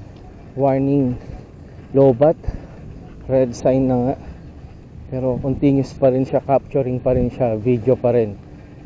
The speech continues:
And then, naka-car mode pa rin siya.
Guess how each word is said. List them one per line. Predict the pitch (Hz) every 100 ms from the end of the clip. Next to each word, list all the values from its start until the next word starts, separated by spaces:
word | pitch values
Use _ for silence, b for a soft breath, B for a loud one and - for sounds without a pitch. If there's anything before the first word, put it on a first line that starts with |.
| B - -
And | 120 117
then, | 131 127 120 B B B B - - -
naka-car | 123 127 - 123 123
mode | 123 123 117
pa | 123
rin | 127 117
siya. | - 117